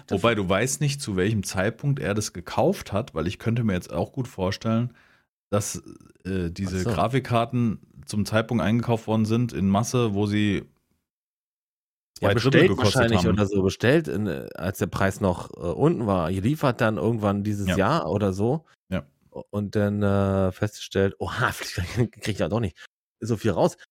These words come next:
Speaker 1: Aber ist es nicht auch, äh, von Nvidia, ähm, abgeschaltet worden, dass man mit diesen Karten überhaupt Mining betreiben kann?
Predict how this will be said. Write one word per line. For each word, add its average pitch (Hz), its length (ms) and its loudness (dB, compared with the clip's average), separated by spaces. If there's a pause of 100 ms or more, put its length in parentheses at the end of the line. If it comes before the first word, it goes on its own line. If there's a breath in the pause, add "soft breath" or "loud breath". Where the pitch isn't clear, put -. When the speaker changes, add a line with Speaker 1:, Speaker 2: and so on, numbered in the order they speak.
Speaker 1:
Aber 123 200 4
ist 175 160 2
es 180 80 0
nicht 180 200 2
auch, 127 360 -2
äh, 110 240 0
von 104 320 0
Nvidia, 107 800 2
ähm, 92 320 -2
abgeschaltet 98 600 0
worden, 92 240 2
dass 131 200 -2
man 143 160 4
mit 107 160 0
diesen 101 260 0
Karten 95 380 -2
überhaupt 87 400 0
Mining 90 280 2
betreiben 123 400 -2
kann? - 240 -14